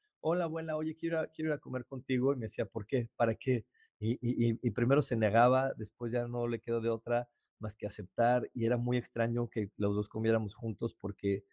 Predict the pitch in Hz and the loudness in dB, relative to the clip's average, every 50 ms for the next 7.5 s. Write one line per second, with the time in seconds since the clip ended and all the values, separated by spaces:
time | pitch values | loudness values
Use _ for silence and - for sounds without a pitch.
0 | _ _ _ - 117 - - 120 127 123 123 113 110 101 - - 92 - - 113 | _ _ _ -6 -6 -2 0 0 2 2 2 4 2 2 0 -2 -12 -10 -4 -2
1 | 113 113 107 101 95 107 104 - 120 113 113 113 113 107 101 95 - - 107 110 | 0 2 2 2 2 0 0 2 4 4 4 4 2 0 -2 -2 -2 -2 0 0
2 | 107 107 101 - 98 92 95 98 98 110 131 123 _ _ _ _ _ _ - 104 | 0 0 -2 -4 -4 -2 0 2 2 0 0 -4 _ _ _ _ _ _ -4 -2
3 | 107 110 - - 110 110 120 123 123 127 - - 180 180 - 107 110 113 123 - | -2 -2 -2 -2 -4 -2 -2 -2 -4 -4 -2 -2 -2 0 4 6 6 6 4 2
4 | - - 107 - 113 113 123 - - 104 101 101 117 127 139 - - 120 107 107 | 0 -2 0 2 2 2 2 2 -4 -4 -2 -2 0 -2 -2 -4 -4 -4 -4 -2
5 | 98 104 104 101 _ _ _ _ _ _ - 110 123 127 123 123 120 113 - - | -2 -2 -2 -4 _ _ _ _ _ _ -4 -2 0 2 2 2 2 2 0 0
6 | 104 104 104 107 107 104 101 _ _ _ _ _ _ _ _ _ _ - 110 113 | 0 2 2 2 2 0 -2 _ _ _ _ _ _ _ _ _ _ -6 -2 0
7 | 113 117 117 117 117 120 120 117 - | 2 2 2 2 2 0 -2 -2 -4